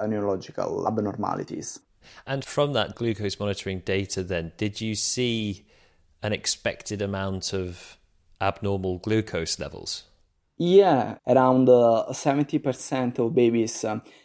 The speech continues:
Speaker 1: had, uh, uh, glucose abnormalities, uh, like hypo or hyperglycemia. So this is quite important because, uh, if we had used, uh, intermittent blood sampling, uh,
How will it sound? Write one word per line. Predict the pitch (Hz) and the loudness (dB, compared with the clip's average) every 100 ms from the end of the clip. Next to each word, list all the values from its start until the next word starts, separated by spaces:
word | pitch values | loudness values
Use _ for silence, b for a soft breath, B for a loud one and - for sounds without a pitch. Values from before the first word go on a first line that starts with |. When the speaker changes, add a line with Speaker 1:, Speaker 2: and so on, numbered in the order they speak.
| b | b
Speaker 1:
had, | - 117 113 113 | 0 4 4 6
uh, | 110 104 101 - | 6 8 6 4
uh, | 113 113 | 0 0
glucose | 113 120 113 110 | 0 -2 0 -2
abnormalities, | 107 107 110 110 107 117 123 127 - - | -2 -4 -4 -2 -2 -2 -2 -4 -4 -4
uh, | 98 | -2
like | 98 107 - | 0 0 -2
hypo | - 110 107 107 | -2 2 2 2
or | 107 107 - 107 | 2 2 2 2
hyperglycemia. | 107 - 120 104 101 101 101 - 107 101 - 110 98 107 - B B B B - | 0 -4 2 2 2 -2 -4 -4 -6 -6 -6 -4 -4 -6 -12 B B B B 0
So | 147 127 127 123 | 6 8 8 8
this | 151 | 6
is | 156 | 4
quite | 196 185 185 | 0 0 -2
important | 156 165 143 120 | 0 0 0 -4
because, | 120 123 127 | -2 -2 -2
uh, | 123 - | -4 -2
if | 156 156 | -2 0
we | 170 160 147 | 4 6 4
had | 139 139 131 | 4 2 2
used, | 131 139 131 123 123 | 4 6 4 0 2
uh, | 110 - | 2 2
intermittent | 131 123 123 120 120 120 113 - | -4 0 2 2 2 -2 -2 4
blood | 123 | 4
sampling, | 117 - 110 - 110 107 101 | 4 0 -2 0 -4 -2 -4
uh, | 82 | -4